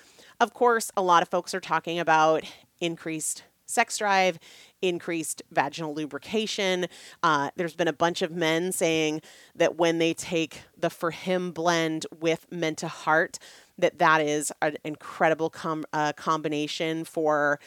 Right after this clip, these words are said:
sex drive and performance. So, of course, I told my husband that, <laughs> like, "Hey, while you're taking this, make sure you don't skip your Menta Heart." And then, uh,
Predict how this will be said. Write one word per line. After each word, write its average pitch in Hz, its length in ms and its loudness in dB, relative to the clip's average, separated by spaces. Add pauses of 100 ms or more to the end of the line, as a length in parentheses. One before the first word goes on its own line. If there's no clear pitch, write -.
(280)
sex - 340 -2
drive 156 240 4
and 147 140 -4
performance. 165 920 -4
So, 151 460 2
of - 140 -4
course, - 480 -2
I - 80 -6
told 147 460 -6 (120)
my 151 120 -4
husband 175 420 -4
that, 214 240 -2 (640)
<laughs> - 60 -8
like, 190 180 -4 (260)
"Hey, 202 540 0 (400)
while 233 180 2
you're 277 140 0
taking 262 380 -4
this, 202 300 0
make 185 160 -6
sure 226 140 -6
you 240 140 -4
don't 233 160 -2
skip - 200 -10
your 220 100 -6
Menta 214 240 -6
Heart." 190 360 -2 (420)
And 262 140 4
then, 262 340 6
uh, 233 400 4